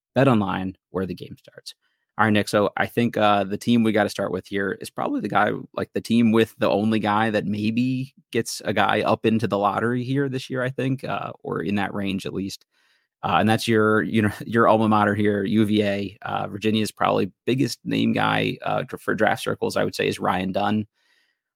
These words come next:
I don't know. So maybe let's just start there. Um, for anybody who hasn't seen Ryan Dunn, can you just kinda give us kinda the overview of, of what makes him, you know, an intriguing prospect for, uh, N B A teams?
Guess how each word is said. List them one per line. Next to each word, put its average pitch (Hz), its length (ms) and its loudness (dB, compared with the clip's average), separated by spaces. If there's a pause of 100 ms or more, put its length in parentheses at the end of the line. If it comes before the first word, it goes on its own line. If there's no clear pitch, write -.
I - 80 0
don't 143 80 6
know. 117 60 4
So 135 120 0
maybe 120 140 6
let's 185 160 2
just 240 120 -6
start 254 220 -2
there. 110 380 4
Um, 101 320 -2 (120)
for - 140 -4
anybody 113 240 2
who 101 100 -4
hasn't 110 240 -2
seen 110 320 0
Ryan 107 360 2
Dunn, 104 380 0
can 98 160 -6
you 98 80 -4
just 101 180 -6
kinda 101 180 -4
give 104 160 -4
us 104 160 -4
kinda 104 220 -4
the - 140 -4
overview 104 600 2
of, 95 200 -10
of 92 220 -6 (240)
what 104 140 2
makes 104 260 2
him, 101 200 2
you 98 100 0
know, 98 240 -6
an 104 220 -2
intriguing 98 480 -2
prospect - 420 -6
for, - 320 -10
uh, - 140 -8
N - 100 -12
B - 80 -12
A - 40 -20
teams? - 300 -20